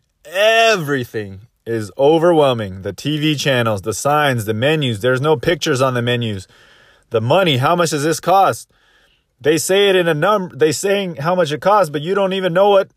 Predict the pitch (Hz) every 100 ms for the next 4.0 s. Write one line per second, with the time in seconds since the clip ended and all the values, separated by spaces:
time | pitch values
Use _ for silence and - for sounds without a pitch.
0 | _ _ _ - 185 226 214 120 - _
1 | _ _ _ _ - 165 160 160 170 180
2 | 156 180 196 190 156 139 202 202 180 -
3 | 214 214 180 - - 170 175 175 175 165